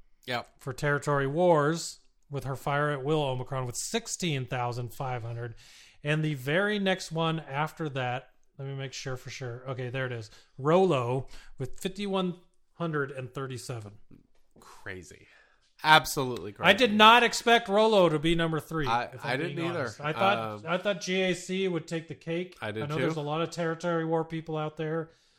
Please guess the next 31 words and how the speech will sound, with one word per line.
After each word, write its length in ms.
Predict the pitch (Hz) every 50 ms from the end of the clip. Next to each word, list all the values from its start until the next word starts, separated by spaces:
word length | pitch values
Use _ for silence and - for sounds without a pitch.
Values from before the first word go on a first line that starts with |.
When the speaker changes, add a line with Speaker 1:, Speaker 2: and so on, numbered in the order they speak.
| _ _ _ _
Speaker 2:
um, 540 | 147 143 139 135 127 123 123 120 120 120 113 - _ _ _ _ _ _ _ _ _
seeing 320 | - - - 165 165 151
Phasma 440 | - - 151 143 151 147 147 151 147
be 120 | 143 147
the 100 | 139 135
number 260 | 127 131 143 143 143 135
one 200 | 131 135 143 147
for 120 | - 151
that, 340 | 147 151 156 160 165 - - -
I 100 | - 139
guess 200 | 135 147 147 -
it 60 | 143
makes 180 | 147 139 - -
sense 380 | - 151 147 156 - - -
with 140 | 135 127 -
the 200 | 139 131 127 120
amount 300 | 120 131 135 131 131 131
of 120 | 123 110 - - _ _ _ _ _ _ _ _ _ _ _
First 280 | - 151 139 - -
Order 220 | 147 139 139 143 139
there 220 | 143 139 139 139
are 260 | 139 139 139 139 139
and 320 | 131 131 131 127 123 123 127
the 80 | 127
amount 300 | 123 123 127 131 127 123
you 100 | 127 127
can 140 | - 131 113
put 160 | - 135 123
on 160 | 127 127 123
a 40 | 120
team. 460 | 107 - - 143 135 131 127 127 120